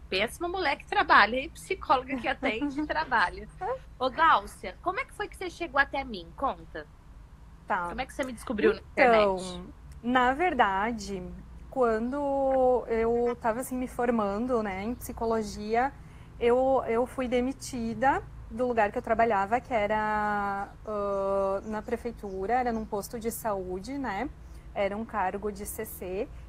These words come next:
Speaker 2: E aí, na época, eu fui demitida e fiquei sem emprego, mas eu estava formada. Então, eu comecei, ãh, a pesquisar algumas coisas, alguns conteúdos, e eu encontrei o workshop gratuito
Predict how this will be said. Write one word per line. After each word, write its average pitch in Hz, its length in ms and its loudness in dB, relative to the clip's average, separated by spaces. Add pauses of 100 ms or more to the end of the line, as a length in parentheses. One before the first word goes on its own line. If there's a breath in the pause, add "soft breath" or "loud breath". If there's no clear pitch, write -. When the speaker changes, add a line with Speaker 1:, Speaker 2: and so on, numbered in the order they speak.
Speaker 2:
E 269 80 2
aí, 254 120 4
na 262 100 4
época, 226 260 0
eu - 40 -6
fui 269 120 -8
demitida 247 520 -4
e 247 40 -2
fiquei 254 300 -6
sem 233 260 -4
emprego, 220 480 0
mas 262 180 2
eu 233 120 4
estava 233 380 0
formada. 196 800 0 (560 soft breath)
Então, 302 380 4
eu 311 100 4
comecei, 277 760 0
ãh, 254 260 6
a 247 40 4
pesquisar 254 400 0
algumas 233 360 2
coisas, 240 340 0
alguns 220 300 -4
conteúdos, 226 840 -2 (260 loud breath)
e 277 80 -2
eu 285 120 2
encontrei 262 960 2 (320 loud breath)
o 254 280 0
workshop 240 540 4
gratuito 233 920 0